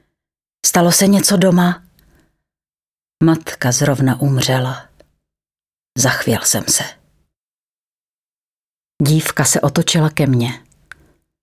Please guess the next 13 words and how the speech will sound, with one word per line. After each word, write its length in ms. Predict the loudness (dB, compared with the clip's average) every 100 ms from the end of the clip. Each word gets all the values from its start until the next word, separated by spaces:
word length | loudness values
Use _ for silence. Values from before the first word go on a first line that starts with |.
| _ _ _ _ _ -4
Vzal 160 | -2 0
jsem 220 | 2 2
jí 100 | 2
za 120 | 2
ruku. 360 | 0 -4 -8 -12 -14 -20 _ _ _ _ _ _ _ 0
Byla 160 | 0
tak 320 | 0 -4 -2 0
měkká. 680 | 0 0 -2 -4 -6 -16 _ -20 _ _ _ _ _ _ _ _ _ _ _ _ -2
Mlčky 500 | 0 0 -4 -2 -2
jsem 260 | 0 2
jí 140 | 2 0
vedl 340 | 0 0 -2
ven 560 | 0 2 2 0 -4